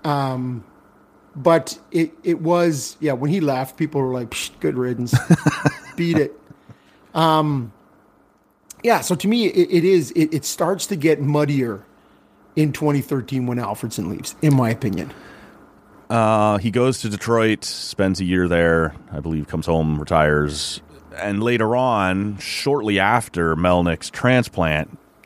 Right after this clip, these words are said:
Speaker 2: he, Alfie is brought back in, in a management position, and within six months is gone again.
Speaker 1: Into that
Speaker 2: Um,
Speaker 1: twenty seventeen run.
Speaker 2: Yeah.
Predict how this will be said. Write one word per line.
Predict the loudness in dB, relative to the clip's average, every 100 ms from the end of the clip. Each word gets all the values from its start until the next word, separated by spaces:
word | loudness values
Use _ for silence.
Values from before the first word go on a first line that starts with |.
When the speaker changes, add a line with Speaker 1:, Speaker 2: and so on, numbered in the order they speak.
| -6
Speaker 2:
he, | -2 -2 0
Alfie | 0 2 0
is | 0
brought | 2 2 4
back | 2 2 2
in, | 0 0
in | 0
a |
management | 2 2 2 0 -2 -4 -4
position, | -6 -4 -4 -4 -4 -6 _ _ _ _
and | 0
within | 2 2
six | 2 -2 2
months | 0 0
is | -2
gone | 0 0
again. | -2 -8 -10 -12 -18 _ _ _ _ -8
Speaker 1:
Into | -2 0 0
that | 0
Speaker 2:
Um, |
Speaker 1:
twenty | -2 -2
seventeen | 0 -2 -4 -4 -2
run. | -2 -4 -8 -10 _
Speaker 2:
Yeah. | 0 2 2 0 -4